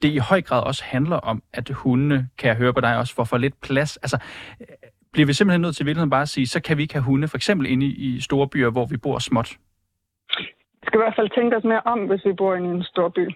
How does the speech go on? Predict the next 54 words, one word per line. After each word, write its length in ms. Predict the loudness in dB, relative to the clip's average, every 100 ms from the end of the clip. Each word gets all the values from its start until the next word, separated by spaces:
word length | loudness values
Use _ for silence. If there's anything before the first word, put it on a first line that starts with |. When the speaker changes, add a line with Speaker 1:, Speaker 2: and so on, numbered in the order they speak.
| _
Speaker 2:
og 100 | 0
hvor 120 | 0
vi 120 | 2 0
bor 200 | 0 -2
småt. 280 | 0 -2 2
Og 140 | 2
vi 60 | 2
har 280 | 2 0
et 160 | 0 0
nyt 180 | 0 -2
studie, 340 | -2 0 0 -2
som 120 | 0
ikke 140 | 0 0
er 40 | -4
publiceret 420 | -2 -2 0 0
endnu. 180 | 2 2
Det 140 | 2
var 60 | 2
derfor, 240 | 2 2
jeg 80 | 0
blev 140 | 0
lidt 160 | 0 -2
forvirret, 340 | -2 0 0
da 80 | 0
du 160 | -4 -6 -8 -20 -20 -20 _ _
sagde 160 | 0
tidligere, 400 | 0 0 2 2
det 120 | 0 -2
der 80 |
med 120 | 0 -2
storby, 380 | 0 0 0 0
som 160 | 0
faktisk 340 | 0 0 -2 -2
viser, 380 | 0 2 2 0
at 240 | 0 0
der 60 | -2
er 260 | -2 -2 -4 -4
flere 300 | -2 0 0
adfærdsproblemer, 760 | -2 -2 -6 -6 -6 -2 0
hvis 160 | 0 0
man 120 | 0
bor 120 | 2
i 40 | 0
lejlighed 400 | 2 2 0 0
med 140 | 0
sin 160 | 0 0
hund. 180 | -2 -2 _ -20 -20 _ _
Men 80 | 0
det 60 |
er 40 | 0
altså 140 | 2
ikke 140 | -2 -2
publiceret 440 | -4 -2 0 0
endnu. 180 | 0